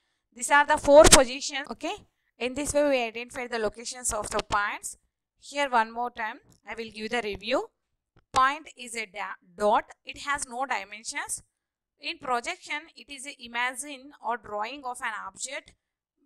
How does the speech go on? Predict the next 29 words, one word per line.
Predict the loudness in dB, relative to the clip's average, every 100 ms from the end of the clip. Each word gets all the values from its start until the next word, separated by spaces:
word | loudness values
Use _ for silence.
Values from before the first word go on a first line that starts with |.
| _ _ -12
made | -8 -6 -4
on | -6 -6
a | -10
plan. | -6 -8 -8 _ _ -20 _ _ _ _ _
Okay? | -16 -16 -16 _ _ _ _ _ _
In | -18 -14
two | -10 -2
dimension, | 0 0 -8 -10 -10 -10 -12 _ _ _ _ _ _ _ _ _ _
it | -12
is | -8 -2
a | -2
horizontal | 2 2 2 -4 -8 -8 -12 -12
H | -14 -12
P, | -14 -16 _ _ -8
horizontal | -8 -6 -12 -10 -14
plane. | -12 -14 -14 _ _ _ _ _ _
It | -14
is | -4
a | -2
vertical | -2 -4 -10 -8 -10 -8
plane. | -10 -10 -14 -20 _ _ _ _ _ _ _
Here | -8 -6 -2
perpendicular, | -2 -2 -10 -10 -12 -8 -8 -8 _ _ _ _ _
this | -18
perpendicular | -6 -6 -6 -12 -12 -12 -12
shows | -8 -10 -8
the | -8
ninety | -8 -14 -18 -18
degrees | -18 -14 -16 -16